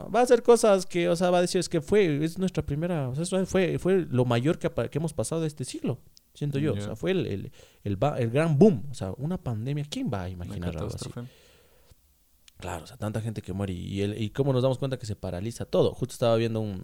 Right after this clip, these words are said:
Speaker 1: un farmacéutico, me parece que es, no sé, un biólogo o algo así que estaba hablando en Estados Unidos y decía, ¿no? Que, eh, "Ahí está, ¿no ven? Yo les dije, yo les dije que debían invertir más plata aquí,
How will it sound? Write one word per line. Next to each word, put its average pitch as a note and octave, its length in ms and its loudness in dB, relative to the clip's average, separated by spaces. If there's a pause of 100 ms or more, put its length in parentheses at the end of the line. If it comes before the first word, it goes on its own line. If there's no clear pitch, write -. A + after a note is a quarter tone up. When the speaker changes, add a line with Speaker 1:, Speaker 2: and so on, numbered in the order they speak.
Speaker 1:
un G#2+ 120 -8
farmacéutico, G2+ 680 -2
me G2+ 60 2
parece A2+ 260 2
que - 80 -4
es, A2 80 0
no A2 80 -4
sé, A2+ 100 -6
un F#2 220 -6 (180)
biólogo A2 360 4
o - 20 4
algo A2 160 4
así A#2 160 -4
que - 40 -14
estaba G#2+ 220 0
hablando G#2+ 240 0
en G2+ 60 -4
Estados A2 240 -2
Unidos G#2 280 0 (440)
y A#2 100 4
decía, A2+ 420 4
¿no? G2 300 -8
Que, - 140 -16 (100)
eh, E2+ 160 -8
"Ahí G2+ 140 -2
está, C#3 320 6
¿no C3+ 100 6
ven? D3+ 380 6
Yo A#2 120 8
les C#3+ 140 6
dije, F3 300 8 (480)
yo B2 120 10
les F3+ 140 8
dije E3 240 6
que F3+ 100 6
debían D#3+ 220 10
invertir D#3 320 4
más E3 160 6
plata D#3+ 260 6
aquí, E3 300 6